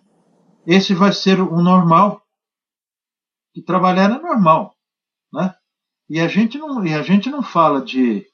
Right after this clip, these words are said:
de home office agora, isso não foi inventado agora.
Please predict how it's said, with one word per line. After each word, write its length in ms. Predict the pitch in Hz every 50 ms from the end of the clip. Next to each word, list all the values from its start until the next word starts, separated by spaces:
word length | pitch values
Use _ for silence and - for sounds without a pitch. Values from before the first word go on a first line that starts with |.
| _ _ _ _ _
de 120 | 127 135
home 300 | 127 110 143 147 135 127
office 460 | 131 147 156 151 - - 120 101 - -
agora, 520 | 131 131 127 120 131 127 127 120 110 107
isso 180 | 107 - - 247
não 60 | 254
foi 180 | - - 294
inventado 480 | 240 165 165 151 120 - 127 120 113 107
agora. 400 | 104 107 110 107 101 92 92 -